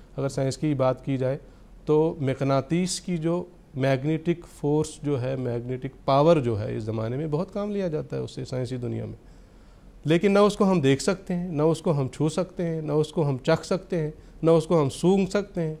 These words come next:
نہ اس کو ہم سن سکتے ہیں، لیکن اس کے باوجود یہ قوت موجود ہے اور سا-، ساری سائنسی دنیا، بلکہ ایک عام چھوٹے بچے بھی جانتے ہیں جب وہ، آ، چھوٹا سا میگنیٹ پ-، کسی لوہے کے ساتھ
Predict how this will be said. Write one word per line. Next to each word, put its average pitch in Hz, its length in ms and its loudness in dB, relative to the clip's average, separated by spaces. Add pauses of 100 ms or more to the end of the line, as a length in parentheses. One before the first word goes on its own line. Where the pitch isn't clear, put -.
نہ 147 100 -2
اس 135 180 -2
کو 139 160 -4
ہم 120 100 -8 (100)
سن 139 160 -4
سکتے 135 300 -14
ہیں، - 120 -18 (600)
لیکن 156 280 2
اس 190 140 0
کے 180 120 4
باوجود 151 680 4
یہ 180 240 0
قوت 190 360 0
موجود 156 520 0
ہے 196 160 -2
اور 220 140 -2
سا-، 151 300 0 (100)
ساری 151 300 0
سائنسی 143 440 -4
دنیا، 143 380 -2 (360)
بلکہ 196 200 -2
ایک 202 120 -2
عام 175 180 4
چھوٹے 170 260 0
بچے 156 300 4
بھی 226 120 0
جانتے 160 380 0
ہیں 170 120 0
جب 151 220 0
وہ، 156 140 2 (400)
آ، 175 40 -8 (300)
چھوٹا 147 200 2
سا 147 120 -2
میگنیٹ 139 520 2
پ-، 151 320 -2
کسی 143 180 -2
لوہے 131 320 2
کے 143 120 -2
ساتھ 135 300 0